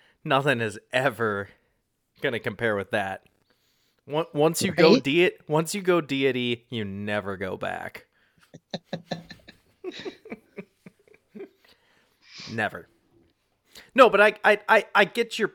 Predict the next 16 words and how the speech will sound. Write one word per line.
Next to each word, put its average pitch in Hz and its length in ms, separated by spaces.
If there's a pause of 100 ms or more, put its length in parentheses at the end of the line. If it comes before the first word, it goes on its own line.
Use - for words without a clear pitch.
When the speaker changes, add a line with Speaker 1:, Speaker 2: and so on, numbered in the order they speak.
Speaker 1:
I 151 100
get 160 220
your 143 80
point. 123 360
I 117 60
get 120 180
where 120 120
you're 107 300
coming 143 420
from. 127 380
It, 135 280
I, 131 220
like, 143 200
be-, 139 200
and 143 280
because 131 260